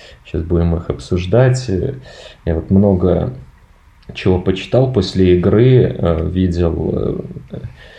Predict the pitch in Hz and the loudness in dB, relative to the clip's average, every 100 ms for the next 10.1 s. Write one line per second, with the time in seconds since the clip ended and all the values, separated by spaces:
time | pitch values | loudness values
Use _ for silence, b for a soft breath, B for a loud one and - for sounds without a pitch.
0 | B B 90 92 95 92 - 92 85 82 | B B -2 2 2 0 -4 0 2 2
1 | 85 98 87 80 90 113 139 127 - - | 0 -2 -2 0 2 4 2 -2 -8 -12
2 | - 92 87 - - - 85 - - - | -2 -2 -2 -8 -18 -8 -6 -6 -6 -8
3 | - - 82 - - - 85 - 87 - | -8 -6 -8 -8 -14 -6 -4 -4 -8 -8
4 | - - - - - - - - 87 110 | -16 -8 -8 -8 -12 -10 -10 -2 2 4
5 | 127 107 - - 90 87 98 90 87 80 | 4 2 -2 -2 -2 -2 -2 0 0 -2
6 | - - 80 - 78 85 - - - - | -6 -8 -10 -6 -8 -8 -12 -14 -10 -8
7 | 60 64 - - - 92 87 85 87 95 | -8 -10 -20 -20 -12 -8 -6 -4 0 2
8 | 85 - 82 87 113 147 107 92 - 85 | 0 -4 -6 -2 0 2 0 -4 -6 -8
9 | - 82 - 58 - 123 95 85 85 87 | -6 -8 -8 -12 -2 2 2 2 0 -2